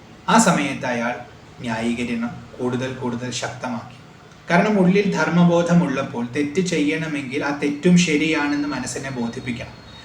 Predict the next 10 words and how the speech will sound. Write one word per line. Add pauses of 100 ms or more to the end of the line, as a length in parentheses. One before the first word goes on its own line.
(140)
മനസ്സ്
പലപ്പോഴും
ആൾക്കാരെ
കൊടുക്കുന്നത്
ഇങ്ങനെയാണ്. (280)
അയാളുടെ
കാര്യത്തിലും
അത്
തന്നെ
സംഭവിച്ചു.